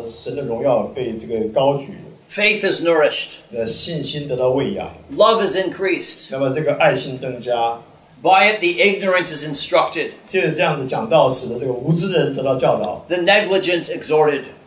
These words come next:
Speaker 1: 这疏忽的人被劝勉。
Speaker 2: And the stubborn rebuked.
Speaker 1: 这个，这个刚硬的被劝诫。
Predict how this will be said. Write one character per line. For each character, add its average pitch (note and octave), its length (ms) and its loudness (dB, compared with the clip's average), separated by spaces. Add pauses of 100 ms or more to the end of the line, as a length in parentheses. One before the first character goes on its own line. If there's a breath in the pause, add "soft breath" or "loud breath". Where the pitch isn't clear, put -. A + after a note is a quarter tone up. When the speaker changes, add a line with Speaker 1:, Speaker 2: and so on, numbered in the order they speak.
(100)
Speaker 1:
这 C#3 100 -4
疏 F#3+ 240 2
忽 F#3 160 4
的 D#3+ 60 2
人 - 120 0
被 D#3 160 0
劝 E3 240 2
勉。 G#2 200 -8 (480)
Speaker 2:
And D3 380 -2
the E3 80 -4
stubborn G#3 520 4
rebuked. - 600 -2 (120)
Speaker 1:
这 C#3 80 -12
个， C#3+ 160 -4
这 D3+ 80 -8
个 C#3 160 -4
刚 E3+ 300 0
硬 E3 100 -4
的 B2+ 180 0
被 C#3+ 220 -4
劝 C#3+ 240 -4
诫。 C3 360 -4